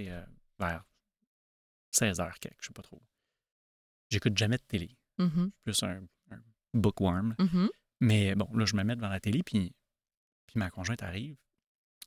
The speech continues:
Speaker 1: puis elle me voit devant la télé, puis elle me dit tout de suite en rentrant, « Wow,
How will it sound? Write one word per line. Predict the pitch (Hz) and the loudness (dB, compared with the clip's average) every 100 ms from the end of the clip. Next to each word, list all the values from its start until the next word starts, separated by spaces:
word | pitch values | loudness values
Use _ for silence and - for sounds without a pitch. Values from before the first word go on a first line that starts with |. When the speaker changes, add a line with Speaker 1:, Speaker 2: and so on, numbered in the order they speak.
| _ _ | _ _
Speaker 1:
puis | - _ _ 92 | -20 _ _ -4
elle | 90 | 0
me | |
voit | 90 120 | 2 2
devant | 104 | 0
la | 90 | -2
télé, | 104 - | -4 -4
puis | 104 | -6
elle | 92 | -8
me | |
dit | 90 107 | -6 -8
tout | - | -6
de | |
suite | - - | -8 -8
en | 92 | -6
rentrant, « | 87 - 110 147 _ _ _ _ _ _ _ _ _ _ _ _ _ _ _ _ _ - | -8 -8 -12 -14 _ _ _ _ _ _ _ _ _ _ _ _ _ _ _ _ _ 2
Wow, | 92 107 | 4 4